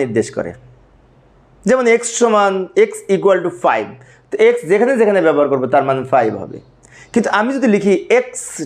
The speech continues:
double equal to five লিখি, তখন x এর মান ফাইভ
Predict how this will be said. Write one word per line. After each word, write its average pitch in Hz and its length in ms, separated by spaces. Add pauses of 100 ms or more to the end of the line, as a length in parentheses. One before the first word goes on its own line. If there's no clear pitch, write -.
(200)
double 185 340
equal 170 280
to 139 40 (100)
five 123 200 (100)
লিখি, 107 220 (680)
তখন 240 340 (800)
x - 20 (380)
এর 254 100 (180)
মান 214 400 (420)
ফাইভ 202 380